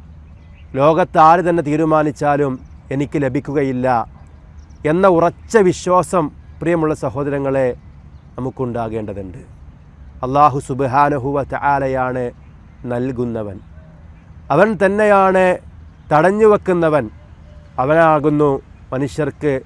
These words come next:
സമ്പത്ത് നൽകുന്നവൻ. ദാരിദ്ര്യവും അല്ലാഹു സുബ്ഹാനഹു വ തആലയുടെ പരീക്ഷണമാണ്. എല്ലാ കാര്യങ്ങളും അല്ലാഹുവിൻ്റെ തീരുമാനപ്രകാരം മാത്രമാണ് നടക്കുക.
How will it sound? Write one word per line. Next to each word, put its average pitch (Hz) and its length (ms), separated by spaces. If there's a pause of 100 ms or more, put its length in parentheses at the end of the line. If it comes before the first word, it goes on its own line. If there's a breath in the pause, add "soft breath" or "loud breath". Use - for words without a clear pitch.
(580)
സമ്പത്ത് 147 420
നൽകുന്നവൻ. 127 580 (260)
ദാരിദ്ര്യവും 139 840 (260)
അല്ലാഹു 135 380
സുബ്ഹാനഹു 135 680
വ 135 120
തആലയുടെ 131 800 (520)
പരീക്ഷണമാണ്. 120 920 (580)
എല്ലാ 170 300 (540)
കാര്യങ്ങളും 185 680 (440)
അല്ലാഹുവിൻ്റെ 175 680
തീരുമാനപ്രകാരം 160 1120
മാത്രമാണ് 147 640
നടക്കുക. 127 460